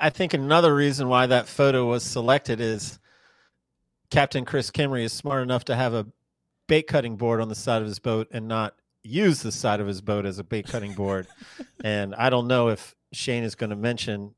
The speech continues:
Speaker 1: that as a don't do, but I like that Chris knows it's a don't do. You don't cut that bait on the side of your boat. Have a simple cutting board.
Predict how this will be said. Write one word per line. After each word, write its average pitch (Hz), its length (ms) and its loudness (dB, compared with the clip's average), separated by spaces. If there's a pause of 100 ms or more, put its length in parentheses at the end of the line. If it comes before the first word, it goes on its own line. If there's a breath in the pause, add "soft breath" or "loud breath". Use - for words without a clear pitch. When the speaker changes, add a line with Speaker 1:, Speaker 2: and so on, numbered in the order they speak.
Speaker 1:
that 131 240 2
as 104 160 -2
a 101 60 -4
don't 101 380 -6
do, 101 400 -4 (1080 soft breath)
but 120 120 2
I 123 140 6
like 120 260 4
that 110 140 -2
Chris 165 320 2
knows 98 320 -4
it's 98 180 -14
a 104 40 -14
don't 95 340 -10
do. 101 320 -8 (100)
You 175 80 -6
don't 95 220 -4
cut - 220 -12
that 85 340 -16
bait 95 180 -12
on 95 80 -16
the 92 60 -18
side 101 240 -10
of 104 40 -8
your 104 100 -10
boat. 151 300 0
Have 160 160 -6
a 156 60 -6
simple 170 380 -6
cutting 147 320 0
board. 104 380 -2